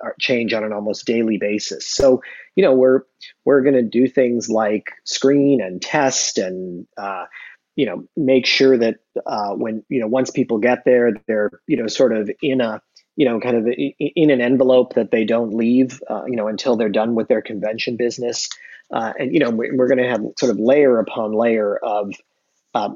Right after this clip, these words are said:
protocols in place to make sure that, you know, we do everything in our power to, to ensure that people, um, you know, are safe while they're there and then, you know, are, have the opportunity to go back home again. I, I, I also think that,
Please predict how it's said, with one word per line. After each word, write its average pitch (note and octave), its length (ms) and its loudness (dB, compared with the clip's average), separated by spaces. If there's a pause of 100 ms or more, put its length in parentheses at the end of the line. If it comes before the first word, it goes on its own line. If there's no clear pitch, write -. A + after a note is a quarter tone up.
protocols A2+ 580 0
in G2+ 120 -8
place G2+ 540 -2 (200)
to G2 340 -2
make A2+ 220 -2
sure A2 280 0
that, G2 220 -4 (320)
you C3 120 0
know, A2 80 -4
we A2 80 -2
do A2+ 160 0
everything G#2+ 340 0
in G2 80 -8
our F#2+ 100 -8
power G#2 380 -4
to, G2 320 -6
to G#2 160 -8
ensure G#2 340 -4
that G2 180 -8
people, A2 380 -4 (440)
um, A#2 320 -2
you C#3+ 100 4
know, B2 60 2
are A2+ 220 -2
safe C#3 360 2
while A2+ 160 2
they're G#2+ 160 0
there A2+ 360 4
and G#2+ 300 -6
then, G#2+ 360 -4
you C3 60 -2
know, F#2+ 200 -6
are, A#2+ 160 -2
have A2+ 180 -6
the A2 100 -2
opportunity G#2+ 480 -4
to F#2+ 80 -6
go G#2 160 -4
back F#2+ 200 -6
home A#2 220 -6
again. F#2 240 -8
I, A#2 260 -4
I, C#3 100 0 (100)
I D#3 100 2
also F3+ 300 2
think B2+ 240 0
that, A#2+ 160 -4